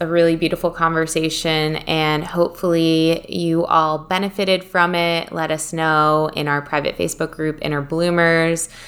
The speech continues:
what you feel about them, what you feel about the Arc nine, if you benefited from anything they said.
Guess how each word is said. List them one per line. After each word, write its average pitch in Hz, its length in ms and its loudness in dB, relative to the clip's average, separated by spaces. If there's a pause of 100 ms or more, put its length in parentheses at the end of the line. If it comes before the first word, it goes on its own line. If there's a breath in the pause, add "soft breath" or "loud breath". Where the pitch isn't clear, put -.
(220 loud breath)
what 160 260 -4
you 151 60 -4
feel 214 380 0
about 208 340 4
them, 185 380 0
what 151 160 -8
you - 60 -18
feel 156 120 -4
about 151 160 -4
the - 80 -8
Arc 143 240 -6
nine, 190 640 0
if 165 240 -8
you 147 80 -6
benefited 156 640 -2
from 156 160 -8
anything 151 360 -8
they 147 140 -10
said. 180 760 0